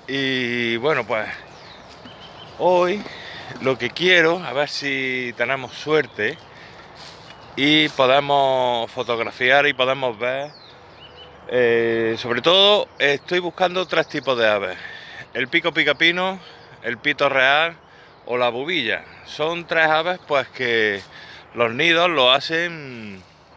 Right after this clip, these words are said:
en los troncos de, de los árboles, y principalmente el pico picapino y el pito real.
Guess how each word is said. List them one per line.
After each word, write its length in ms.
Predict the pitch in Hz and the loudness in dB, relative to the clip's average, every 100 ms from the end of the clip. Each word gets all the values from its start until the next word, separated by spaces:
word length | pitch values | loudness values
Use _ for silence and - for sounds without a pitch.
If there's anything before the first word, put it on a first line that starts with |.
| - | -14
en 100 | 120 | -12
los 100 | 113 | -8
troncos 340 | 120 127 123 120 | -4 -4 -2 0
de, 360 | 127 123 117 113 | 2 4 2 0
de 120 | 113 | 0
los 100 | 113 | 2
árboles, 380 | 160 113 95 90 - - - - - - - - - | 2 0 -6 -10 -18 -20 -20 -20 -20 -20 -20 -16 -14
y 40 | |
principalmente 1600 | 104 110 113 120 131 143 143 143 165 160 135 123 117 104 113 117 | -8 -6 -2 0 2 2 2 2 4 4 4 4 2 0 0 0
el 880 | 110 110 107 104 104 101 101 98 90 | 0 -4 -6 -8 -10 -10 -10 -12 -6
pico 220 | 120 113 | -4 -2
picapino 680 | 123 123 123 156 147 143 180 175 - | -2 0 2 4 2 2 -2 -6 -14
y 100 | 113 | -6
el 140 | 120 110 | -4 -4
pito 260 | 120 120 | -4 -2
real. 380 | 117 135 147 98 | 0 2 2 -2